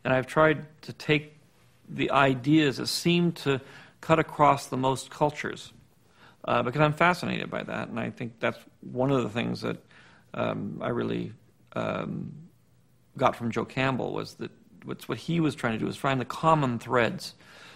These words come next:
through the various mythology, through the, the religions.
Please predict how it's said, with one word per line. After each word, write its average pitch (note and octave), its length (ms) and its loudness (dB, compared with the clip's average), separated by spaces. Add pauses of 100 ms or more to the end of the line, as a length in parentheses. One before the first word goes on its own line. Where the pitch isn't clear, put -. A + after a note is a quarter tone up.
(140)
through D3+ 340 4
the C#3 120 0
various - 360 -2
mythology, - 480 -6
through D3 320 -4
the, - 260 -4 (480)
the - 460 -4
religions. A2+ 760 -4